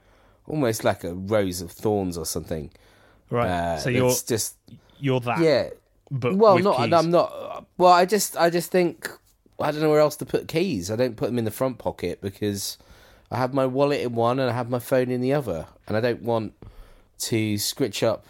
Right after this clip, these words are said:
Speaker 1: my phone screen or my wallet with keys.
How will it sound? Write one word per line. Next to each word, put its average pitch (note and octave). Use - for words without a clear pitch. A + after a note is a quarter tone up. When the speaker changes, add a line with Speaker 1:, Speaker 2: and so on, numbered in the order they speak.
Speaker 1:
my G#2
phone A#2+
screen A2
or G#2+
my G2+
wallet A#2+
with G2
keys. F#2